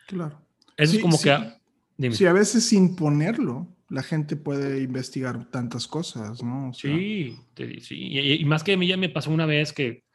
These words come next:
Speaker 2: me intentaron extorsionar, me mandaron WhatsApps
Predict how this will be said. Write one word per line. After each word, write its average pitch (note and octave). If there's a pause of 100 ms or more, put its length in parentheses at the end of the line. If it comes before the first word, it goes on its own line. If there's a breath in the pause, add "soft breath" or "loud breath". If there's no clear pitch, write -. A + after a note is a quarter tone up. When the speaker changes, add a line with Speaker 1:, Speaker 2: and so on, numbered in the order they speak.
(760 soft breath)
Speaker 2:
me D3
intentaron C#3
extorsionar, D3+ (640)
me C3+
mandaron C3+
WhatsApps C#3+